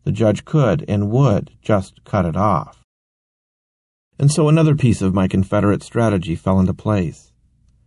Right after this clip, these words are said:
I would treat the Turing test's strange and unfamiliar textual medium more like spoken English and less like the written language. I would attempt to disrupt the turn-taking,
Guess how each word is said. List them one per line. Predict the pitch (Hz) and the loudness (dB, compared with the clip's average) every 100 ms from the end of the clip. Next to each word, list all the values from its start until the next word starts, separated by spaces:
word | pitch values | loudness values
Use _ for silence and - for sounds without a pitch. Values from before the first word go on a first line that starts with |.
| _ _ _ | _ _ _
I | - | -4
would | 107 | -2
treat | - 156 | 0 2
the | 175 | 2
Turing | 156 160 127 107 | 0 0 0 2
test's | 104 95 - _ _ | 0 0 -4 _ _
strange | - - 110 117 | -20 -6 0 0
and | 120 120 | 2 0
unfamiliar | 113 - 123 120 107 92 | 0 0 0 0 0 0
textual | - 104 - - 110 | 0 -4 -4 -2 0
medium | 107 120 117 90 82 - - | 2 2 2 0 -2 -6 -2
more | 110 101 | 2 2
like | 101 95 | 2 -2
spoken | - 92 87 85 | -4 -4 -2 -2
English | 135 131 92 67 - _ | 0 0 0 -4 -10 _
and | - 135 | 0 2
less | 147 147 - | 2 2 0
like | 95 92 | -2 -2
the | 98 | -2
written | 95 92 110 | 0 0 0
language. | 117 127 120 90 - - _ _ _ _ _ _ _ _ - | 2 2 0 0 -4 -12 _ _ _ _ _ _ _ _ 0
I | |
would | 117 117 | 0 2
attempt | 147 151 | 2 2
to | 143 | 4
disrupt | 151 147 135 123 - | 2 0 0 -2 -2
the | |
turn-taking, | 95 127 123 120 110 95 90 87 | -4 0 2 2 2 0 -2 -4